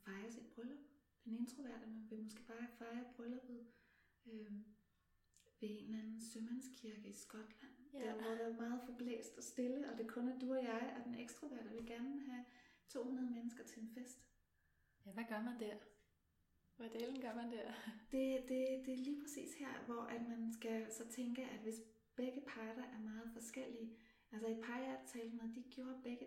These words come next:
Speaker 1: dele.
Speaker 2: Okay.
Speaker 1: De, øhm, de valgte at fejre, altså, kan man sige, både, altså hele tiden sørge for, når de havde gjort noget ekstrovert, så gjorde de også noget introvert.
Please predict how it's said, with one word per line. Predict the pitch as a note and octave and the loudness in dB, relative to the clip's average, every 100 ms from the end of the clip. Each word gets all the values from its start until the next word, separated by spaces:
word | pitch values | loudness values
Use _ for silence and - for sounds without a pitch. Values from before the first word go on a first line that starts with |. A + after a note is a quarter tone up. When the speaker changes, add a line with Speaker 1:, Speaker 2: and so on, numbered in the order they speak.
| - | -4
Speaker 1:
dele. | B3 B3+ C4+ C#4 - - | -4 -4 -6 -10 -16 -12
Speaker 2:
Okay. | A#3+ - E4 D#4+ - - - - | -8 -2 -2 -4 -12 -20 -6 0
Speaker 1:
De, | C4 C4 | 4 6
øhm, | A#3+ A3+ A3+ - | 6 4 2 0
de | A#3 A3+ - | -4 -6 0
valgte | A#3+ B3+ C4+ | 2 4 2
at | - G#3+ - | -2 -2 0
fejre, | A3+ A#3 B3 B3 - A3 | 2 4 2 -2 -8 -8
altså, | G#3+ | -4
kan | A3+ | -2
man | A3 | -2
sige, | A3 A3 A3 A3+ | -2 -2 -2 0
både, | A3+ B3+ C4 - | 2 2 0 -4
altså | G#3 A3+ | -6 -4
hele | A#3 B3 | -4 -4
tiden | - A#3+ | -4 -4
sørge | - A#3+ B3 B3+ | -2 0 0 -2
for, | A3+ | -2
når | A3 | -2
de | A3 | 0
havde | A3 G#3+ | -2 -2
gjort | B3 B3 | -4 -6
noget | A#3 A3+ A#3 | -6 -4 -6
ekstrovert, | A3+ - B3+ A3 - | -8 -10 -10 -8 -8
så | - | -8
gjorde | A#3+ A#3+ | -6 -4
de | A#3 | -4
også | A3+ | -4
noget | A#3+ A#3+ | -4 -4
introvert. | C4 C4+ C4+ A3 | -4 -4 -4 -6